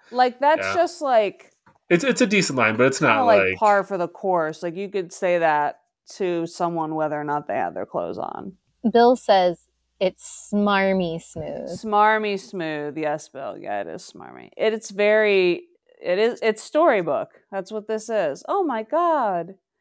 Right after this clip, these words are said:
Speaker 1: The Fae Prince of Twilight falls out of the tree, and the sexy girl with the D cups is taking a bath.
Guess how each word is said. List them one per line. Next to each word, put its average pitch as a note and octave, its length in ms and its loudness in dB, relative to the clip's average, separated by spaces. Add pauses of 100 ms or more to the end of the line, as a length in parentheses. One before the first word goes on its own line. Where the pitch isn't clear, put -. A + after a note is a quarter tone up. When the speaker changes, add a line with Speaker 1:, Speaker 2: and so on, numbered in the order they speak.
(540)
Speaker 1:
The G#3+ 120 2
Fae E4 880 4 (680)
Prince A3 320 -4
of C4+ 140 -8
Twilight C#4 720 2
falls D#4+ 380 2
out D4+ 160 4
of C#4+ 80 -2
the D#4 80 -6
tree, C4+ 720 -2 (480)
and A#3 220 -2
the F#3+ 100 -2
sexy D#4+ 580 0
girl D#4+ 480 4
with B3+ 220 0
the G#3+ 100 0
D C#4 280 0
cups D4 440 2
is F#3 180 -8
taking E4 380 0
a E4 60 0
bath. G#3 520 0